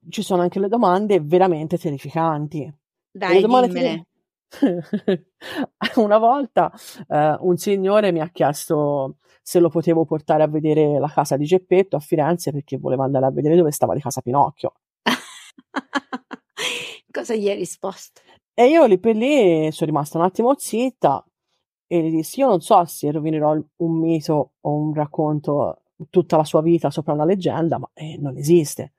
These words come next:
Speaker 1: "Ma come no? Ma io sapevo che esisteva, ma ci voglio andare, ma perché?" Ma p-, vabbè, questi son cose proprio fuori dal mondo, eh.
Speaker 2: Mm.
Speaker 1: Ti chiedono cose impensabili, ehm, di dov'è la roba, cioè non hanno idea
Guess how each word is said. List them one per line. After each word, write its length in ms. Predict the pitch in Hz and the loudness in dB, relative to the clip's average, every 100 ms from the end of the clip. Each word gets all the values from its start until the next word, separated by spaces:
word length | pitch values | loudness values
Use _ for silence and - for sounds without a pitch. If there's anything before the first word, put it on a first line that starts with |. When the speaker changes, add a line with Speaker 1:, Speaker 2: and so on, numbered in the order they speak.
| _ _ _ _ | _ _ _ _
Speaker 1:
"Ma 140 | 302 294 | -6 0
come 340 | 349 349 302 | 2 4 2
no? 340 | 285 277 240 233 | 0 0 0 0
Ma 100 | 277 | -2
io 140 | 320 | -2
sapevo 340 | 269 277 277 | -4 -4 -2
che 100 | 269 | -2
esisteva, 600 | 269 262 - 247 269 220 | -2 -6 -4 0 0 2
ma 160 | 220 254 | 0 -2
ci 120 | - 294 | -4 -4
voglio 180 | 269 | 0
andare, 480 | 254 202 233 240 214 | 0 0 2 2 0
ma 100 | 214 | -2
perché?" 440 | - 254 _ 247 226 | -6 -8 _ -4 -4
Ma 100 | - | -6
p-, 80 | - _ | -10 _
vabbè, 240 | 165 160 | 0 0
questi 280 | - 180 - | 2 -2 -2
son 260 | 190 156 135 - _ | -4 -2 -4 -10 _
cose 360 | - 165 143 156 | -2 0 0 -2
proprio 560 | 156 143 156 135 147 - _ _ _ _ | -2 0 0 -2 -4 -16 _ _ _ _
fuori 320 | - 185 156 | -4 -2 0
dal 140 | 147 | -2
mondo, 460 | 151 160 123 151 139 | -2 -2 -4 -4 -6
eh. 640 | 147 147 _ _ _ _ | -8 -10 _ _ _ _
Speaker 2:
Mm. 120 | 147 165 | -16 -6
Speaker 1:
Ti 100 | 156 | -2
chiedono 360 | 160 151 151 | 2 2 0
cose 300 | 147 147 - | 0 0 0
impensabili, 1040 | 147 156 147 - 120 147 147 151 143 139 135 | -2 0 -2 -2 -4 2 2 2 -2 -4 -6
ehm, 540 | 135 135 127 143 156 - _ _ _ _ | -10 -10 -12 -14 -16 -20 _ _ _ _
di 300 | _ 147 151 | _ -4 2
dov'è 200 | 156 156 | 4 6
la 120 | 160 | 6
roba, 380 | 151 151 156 147 | 4 4 4 0
cioè 160 | 139 | -4
non 160 | 147 147 | -4 -4
hanno 200 | 147 147 | -4 -4
idea 520 | 151 143 143 139 139 | -4 -2 -2 -2 -6